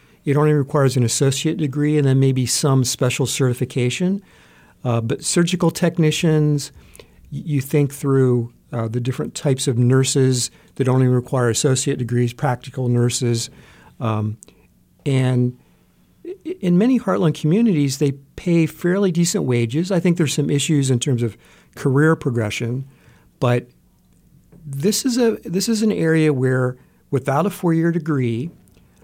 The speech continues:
you can truly achieve a middle income job.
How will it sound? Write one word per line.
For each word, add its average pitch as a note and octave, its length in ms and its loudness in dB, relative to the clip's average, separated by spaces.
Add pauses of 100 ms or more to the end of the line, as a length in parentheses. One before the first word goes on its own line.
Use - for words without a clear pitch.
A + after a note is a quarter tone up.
(220)
you D3 440 -2
can E3+ 440 2
truly D#3 460 0
achieve D3 440 0
a B2 40 2
middle C#3 500 0 (220)
income C3 800 0 (340)
job. A2+ 420 -8